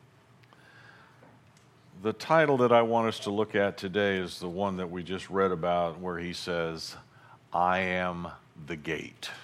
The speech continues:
I am the gate. John chapter ten, one through four.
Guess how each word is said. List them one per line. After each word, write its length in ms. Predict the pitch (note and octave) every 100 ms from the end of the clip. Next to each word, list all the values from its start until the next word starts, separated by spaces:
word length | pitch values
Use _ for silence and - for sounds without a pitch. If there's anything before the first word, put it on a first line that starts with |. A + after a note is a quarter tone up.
| - - - - - _ _ - - - - - - - _
I 220 | E2+ F2
am 400 | E2+ E2 D#2+ D#2 D2+ - _ -
the 100 | D#2
gate. 520 | D#2 D2+ C#2+ C2 - - - - _ _ - -
John 480 | G#2+ A2+ B2+ C3
chapter 400 | C3+ C3+ B2 B2+
ten, 600 | A#2 - F#2 F2+ F2 F2+ F2 - - - -
one 300 | - F2+ F#2
through 240 | F2 F#2+ F2
four. 480 | - E2 C#2+ C#2